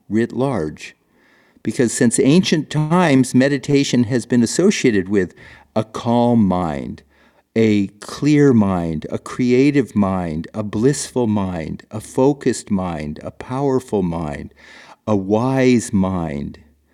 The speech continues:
And since ancient times, you know, it w-, when it,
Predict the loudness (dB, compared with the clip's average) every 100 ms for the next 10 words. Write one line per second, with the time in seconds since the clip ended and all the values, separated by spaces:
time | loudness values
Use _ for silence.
0 | _ _ _ _ _ _ _ _ _ _
1 | _ 0 4 4 2 -6 0 2 4 2
2 | 2 0 0 0 0 0 2 4 4 4
3 | 2 0 0 -2 0 0 0 -2 -8